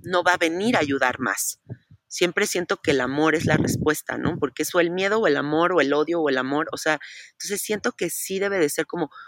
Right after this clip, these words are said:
con permiso, o, o, o si tan héroe me siento y yo quiero ayudar a los demás, entonces ha-, haz algo por algui-, por esa persona, no, no nada más le digas algo,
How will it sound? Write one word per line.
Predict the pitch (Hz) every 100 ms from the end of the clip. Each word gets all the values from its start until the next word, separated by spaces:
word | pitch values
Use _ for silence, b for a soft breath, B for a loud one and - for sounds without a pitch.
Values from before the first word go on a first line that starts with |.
| B -
con | 156
permiso, | - 151 170 180 170 - 156 147 b b b - - _ _ _
o, | - 165
o, | 180 -
o | 185
si | 180 180
tan | 180 180 190 -
héroe | 196 208 220 220
me | 190 151
siento | - 165 165 160 160
y |
yo | 151 151
quiero | 175 156
ayudar | 139 135 156 143 160
a | 175
los | 165 143
demás, | 139 151 202 B B B
entonces | 156 190 214 -
ha-, | 165 -
haz | - - -
algo | 208 214 185 180
por | 160 147
algui-, | 156 156 151 - -
por | 160
esa | 175 196
persona, | - 147 160 147
no, | 135 165 175
no | 170 196
nada | 208
más | 208 190
le | 170 151
digas | 135 185 165 156 165
algo, | 151 120